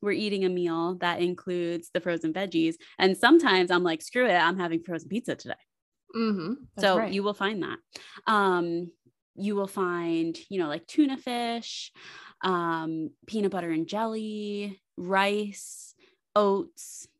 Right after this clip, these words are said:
Speaker 1: always potatoes and sweet potatoes. You will always find protein bars in my house. You will always find protein powder in my house.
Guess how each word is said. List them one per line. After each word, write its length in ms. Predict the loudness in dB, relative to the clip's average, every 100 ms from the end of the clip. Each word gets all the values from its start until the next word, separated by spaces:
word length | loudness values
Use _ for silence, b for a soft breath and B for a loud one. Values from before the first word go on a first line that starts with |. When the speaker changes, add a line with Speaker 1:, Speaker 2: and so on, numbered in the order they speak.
| _
Speaker 1:
always 300 | 0 2 0
potatoes 580 | -4 -8 -6 -4 -4 -4
and 120 | -8
sweet 220 | -8 -10 -10
potatoes. 1040 | -12 -12 -6 -4 -4 -4 -4 -6 -8 -12 b b b
You 120 | -2 0
will 140 | 4
always 320 | 4 4 2 -2
find 240 | -4 -2
protein 500 | -2 -2 -2 -2 -2
bars 640 | -2 -2 -4 -6 -10 -12 -6
in 80 | -2
my 140 | -2
house. 640 | -4 -4 -4 -2 -4 -6 -10
You 100 | -4
will 80 | 0
always 260 | 0 0 -2
find 240 | -2 -2
protein 400 | -2 -2 0 -2
powder 420 | -2 -4 -4 -4 -4
in 100 | -4
my 100 | -4
house. 680 | -4 -2 -2 -2 -8 -16